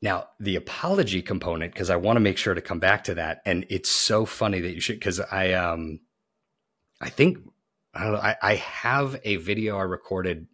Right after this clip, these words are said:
like, months ago. And I was thinking this morning of, like, I was like, "Ah, should I put it up?"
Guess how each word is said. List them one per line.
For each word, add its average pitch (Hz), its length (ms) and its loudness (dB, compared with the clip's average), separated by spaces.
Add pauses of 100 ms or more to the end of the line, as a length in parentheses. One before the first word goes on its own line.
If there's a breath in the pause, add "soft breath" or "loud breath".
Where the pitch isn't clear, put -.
(120)
like, 82 300 -8
months 120 300 -2
ago. 80 180 -4
And 78 100 -6
I - 20 -4
was 85 140 -4
thinking 120 320 0
this - 200 -4
morning 98 300 -2
of, 85 80 -8
like, 87 200 -2
I 92 40 -10
was 98 100 -8
like, 110 160 -6
"Ah, 147 140 -4
should - 140 -4
I 87 40 -4
put 113 220 -2
it 101 80 2
up?" 98 200 -4